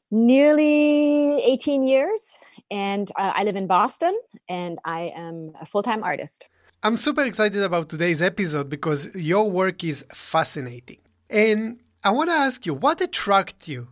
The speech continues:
Speaker 2: to the world of art? Because you work at the intersection of art and science, and I'm interested, why art?
Speaker 1: Yeah, so my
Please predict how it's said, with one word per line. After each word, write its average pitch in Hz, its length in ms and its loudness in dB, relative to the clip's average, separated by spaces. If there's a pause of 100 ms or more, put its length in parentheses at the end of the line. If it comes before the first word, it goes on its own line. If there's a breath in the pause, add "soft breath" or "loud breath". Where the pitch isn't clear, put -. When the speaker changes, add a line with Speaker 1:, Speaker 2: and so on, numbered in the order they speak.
(160)
Speaker 2:
to 175 120 -8
the 165 120 -2
world 170 360 0
of 143 120 -6
art? 123 420 -4 (380)
Because 214 400 -4
you 285 140 0
work 247 320 2
at 214 100 0
the 202 140 -2
intersection 185 680 -2
of 139 160 -4
art 165 240 2
and 135 140 -6
science, 131 520 -4
and 156 120 -2
I'm 165 100 -2
interested, 220 540 0
why 196 320 2
art? 127 480 -2 (300)
Speaker 1:
Yeah, 277 320 4
so 294 260 -4
my 370 160 0